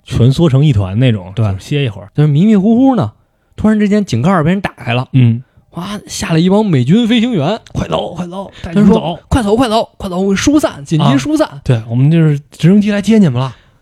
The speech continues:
Speaker 2: 而一看，哦，有人来救我们了，这太好了，赶紧跟着走。
Speaker 1: 嗯。
Speaker 2: 结果上了飞机之后，发现不是坐飞机。
Speaker 1: 啊。
Speaker 2: 飞行员给他甩了一个火箭喷射器。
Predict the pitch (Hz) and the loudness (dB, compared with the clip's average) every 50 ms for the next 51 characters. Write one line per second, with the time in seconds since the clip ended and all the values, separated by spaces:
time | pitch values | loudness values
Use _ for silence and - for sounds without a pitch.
0 | _ - 233 294 - - - 190 240 - - - 233 185 208 285 359 - 233 185 | _ -10 -10 -10 -10 -8 -6 -6 -4 -4 -4 -4 -4 -2 0 0 0 2 2 0
1 | 190 269 339 349 370 - - - 466 440 453 320 156 131 131 131 127 127 135 - | 0 0 0 -2 -2 -4 -2 0 2 4 4 2 2 0 0 -2 -2 -2 -2 -2
2 | 277 269 196 175 - - - 170 156 139 120 101 110 113 - - _ _ _ _ | -2 -2 -2 -4 -6 -6 -4 -2 -2 -2 -2 -4 -6 -8 -8 -8 _ _ _ _
3 | - 135 190 220 151 117 - 175 220 220 143 123 - - 120 - - _ 131 127 | -4 -2 -2 -2 -2 -2 -2 -2 0 -2 -2 -4 -6 -12 -14 -16 -8 _ 0 0
4 | 123 117 123 202 214 180 127 - - 247 196 151 120 110 - 196 185 175 202 220 | 0 2 2 2 0 0 0 -2 -2 -2 -2 -2 -2 -2 -2 -2 -2 -2 -2 -2
5 | 196 214 202 196 - 180 110 113 - - 190 196 190 202 151 117 107 - - - | -2 -2 -2 -2 -2 -2 -4 -4 -4 -4 -4 -2 0 0 -2 -2 -2 -4 -2 -2
6 | 208 262 277 214 156 120 - 139 131 123 120 123 127 123 120 - - 110 104 95 | 0 0 0 0 -2 -2 -2 -4 -6 -6 -6 -6 -6 -6 -6 -6 -8 -8 -8 -8
7 | - - - - - - - _ - 214 202 220 226 240 214 156 127 156 226 208 | -10 -16 -20 -20 -20 -20 -12 _ -2 -2 0 0 -2 -2 -2 -2 0 0 0 0
8 | - - 123 92 107 120 151 190 214 220 190 156 - - 117 110 143 202 180 151 | -2 -4 -6 -4 -2 0 0 2 2 2 2 0 -2 -4 -4 -2 0 -2 0 0
9 | 190 233 240 277 262 220 - 269 180 - | 0 0 0 -2 -4 -4 -6 -8 -10 -10